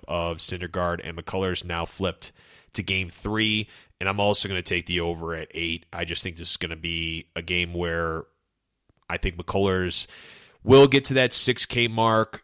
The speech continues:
uh, but it's gonna be a grind, and I think that it's gonna turn into an absolute battle there, five through nine, just like it did, uh, in, in the other games as well. Christian, besides your pick of, uh, McCullers being under five and a half Ks, what other picks you got?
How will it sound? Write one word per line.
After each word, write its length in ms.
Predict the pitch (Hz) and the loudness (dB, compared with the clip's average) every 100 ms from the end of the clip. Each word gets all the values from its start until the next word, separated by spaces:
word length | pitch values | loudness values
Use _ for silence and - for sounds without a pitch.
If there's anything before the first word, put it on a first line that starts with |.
| - | -2
uh, 300 | 98 92 92 | 0 0 0
but 100 | 95 | -2
it's 120 | - | -2
gonna 200 | 107 98 | -2 -2
be 160 | 95 | 0
a 40 | 95 | 0
grind, 640 | 95 95 98 95 98 95 - | 0 2 2 2 2 -2 -4
and 140 | 95 | -2
I 80 | 90 | -2
think 220 | - 92 | -2 -4
that 120 | 90 | -2
it's 160 | 87 - | -4 -4
gonna 180 | 95 87 | -6 -6
turn 280 | - 92 | -6 -6
into 260 | 85 82 90 | -6 -6 -4
an 60 | 85 | -4
absolute 420 | 82 82 87 85 | -4 -4 -4 -4
battle 300 | 85 85 85 | -4 -4 -4
there, 180 | 85 82 | -4 -4
five 320 | - 85 82 | -4 -4 -4
through 140 | 85 | -8
nine, 260 | 85 82 82 | -8 -6 -4
just 220 | 90 - | -4 -2
like 160 | 90 85 | -2 -4
it 80 | |
did, 340 | 87 82 82 - - | -8 -8 -10 -16 -10
uh, 380 | 80 80 82 - | -6 -4 -6 -8
in, 180 | 85 - | -12 -10
in 160 | 87 85 | -10 -8
the 80 | |
other 160 | 85 85 | -6 -6
games 400 | 82 82 82 - | -8 -10 -8 -8
as 160 | 82 - | -8 -6
well. 300 | 82 80 82 | -6 -6 -2
Christian, 500 | - 110 - 98 90 | 0 2 2 -2 -6
besides 400 | 104 - 120 120 | 0 2 4 4
your 100 | 113 | 2
pick 320 | - 113 107 | 4 4 2
of, 300 | 101 95 82 | 0 -2 -6
uh, 240 | - 87 85 | -8 -6 -6
McCullers 400 | 90 - 95 92 | -8 -4 -2 -4
being 240 | - 87 87 | -6 -8 -6
under 260 | 87 87 82 | -8 -6 -6
five 240 | 90 85 | -6 -6
and 100 | 87 | -6
a 40 | |
half 240 | 80 82 - | -6 -6 -6
Ks, 500 | 82 82 82 80 - | -4 -2 -2 -4 -2
what 100 | 87 | -2
other 140 | 85 | 0
picks 240 | - 85 - | -2 -2 -4
you 60 | |
got? 280 | 80 78 - | -6 -6 -8